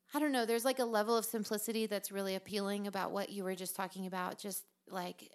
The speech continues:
saying, "If I have impact on six people in my life, that's really heroic," you know? And so what kind of impact do I really wanna have? Um,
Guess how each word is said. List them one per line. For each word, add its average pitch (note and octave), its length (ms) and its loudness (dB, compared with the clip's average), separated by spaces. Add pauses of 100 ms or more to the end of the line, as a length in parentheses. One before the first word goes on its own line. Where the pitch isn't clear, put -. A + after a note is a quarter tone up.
(120)
saying, G3 400 0
"If - 160 -2
I A3+ 160 4
have B3 240 0
impact G#3+ 560 0
on F#3+ 140 -2
six - 520 -2
people G#3 440 -2
in G#3 140 -2
my F#3 140 2
life, F3 600 -6
that's A#3 260 -2
really A3 480 4
heroic," F#3 800 0
you G#3+ 160 0
know? G3 320 2 (380)
And G#3+ 100 -2
so A3+ 160 6
what A3+ 380 2
kind A#3+ 240 -2
of G#3+ 100 -6
impact G3+ 420 -2
do G#3 100 0
I G3 40 2
really F#3 240 0
wanna F3+ 220 0
have? F3 520 0 (280)
Um, F3+ 340 2